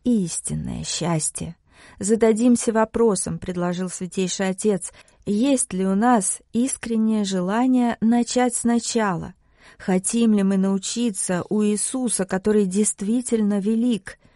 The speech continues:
Меньший в Царстве Божьем является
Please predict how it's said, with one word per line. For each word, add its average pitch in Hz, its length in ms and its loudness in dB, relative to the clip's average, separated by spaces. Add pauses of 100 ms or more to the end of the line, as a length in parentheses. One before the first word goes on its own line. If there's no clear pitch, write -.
(380)
Меньший 202 680 2
в - 80 -16
Царстве 226 680 -2
Божьем 175 560 -2
является 190 960 -4